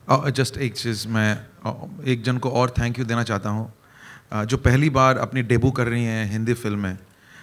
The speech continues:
और हमसे आके जुड़ी हैं। अ, वो है बहुत ही फेमस टेलीविजन की producer and creative producer, अ, रश्मि शर्मा।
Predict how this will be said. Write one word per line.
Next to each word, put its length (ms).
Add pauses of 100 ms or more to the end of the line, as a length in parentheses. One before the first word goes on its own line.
(140)
और 100
हमसे 300
आके 220
जुड़ी 240
हैं। 320 (380)
अ, 220
वो 140
है 180
बहुत 280
ही 40
फेमस 500
टेलीविजन 420
की 140
producer 380
and 220
creative 300
producer, 400
अ, 20 (440)
रश्मि 560
शर्मा। 380